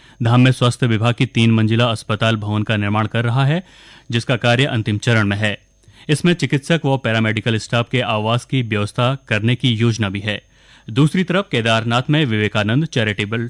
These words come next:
ट्रस्ट भी तीन मंजिला अस्पताल भवन का निर्माण कर रहा है। इस अस्पताल में अल्ट्रासाउंड, एक्सरे सहित अन्य चिकित्सकीय सुविधाएं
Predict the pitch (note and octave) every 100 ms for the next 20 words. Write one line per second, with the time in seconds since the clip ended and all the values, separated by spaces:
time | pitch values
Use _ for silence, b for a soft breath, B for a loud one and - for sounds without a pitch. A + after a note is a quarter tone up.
0 | - A2+ A2 - A2+ A#2 C3+ A#2+ A2 G#2
1 | G#2 G#2+ G2+ - A2 G#2+ G#2 G#2 A2 A2+
2 | B2 - B B A#2+ C#3 D#3 C3+ G#2 G2+
3 | G#2 G#2 F#3+ B B B D#3+ D3 - _
4 | E3 E3 F3 A#2+ A#2 A2 A2 A#2 D3+ A2
5 | - A2 G#2+ A#2 B2+ - A2+ A2+ A#2 G#2+
6 | G#2+ - A2+ A#2 A#2 - G#2+ G#2+ A2+